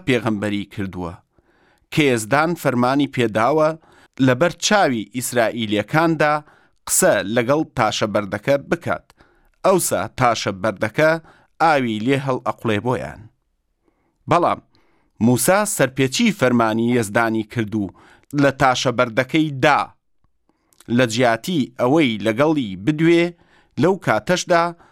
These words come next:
هارونی برای لەگەڵیدا بوو. جا بەهۆی ئەو سەرپێچیەوە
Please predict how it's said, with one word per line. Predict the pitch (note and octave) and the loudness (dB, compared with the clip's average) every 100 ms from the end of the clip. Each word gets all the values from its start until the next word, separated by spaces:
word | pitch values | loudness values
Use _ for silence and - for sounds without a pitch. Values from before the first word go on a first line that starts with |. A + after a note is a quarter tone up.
| _ _ - | _ _ -2
هارونی | C3+ D#3+ G3+ F#3 C3 | 0 2 0 0 2
برای | A2+ B2+ C#3+ D#3+ C#3+ | 0 0 0 0 -2
لەگەڵیدا | D#3 G3+ C#3 G2+ G2 F2 | -2 0 -2 -2 -6 -6
بوو. | F2+ F#2 A2+ _ _ _ _ _ _ - | -8 -18 -20 _ _ _ _ _ _ -4
جا | A2 D#3 B2+ | 2 2 2
بەهۆی | A2 A#2 D#3+ B2 - _ _ _ | 0 0 0 0 -4 _ _ _
ئەو | F#3+ G#3+ | 0 0
سەرپێچیەوە | - C#3 - B2 G#2+ C3+ E3 E3+ | 0 -2 0 -4 -2 2 2 2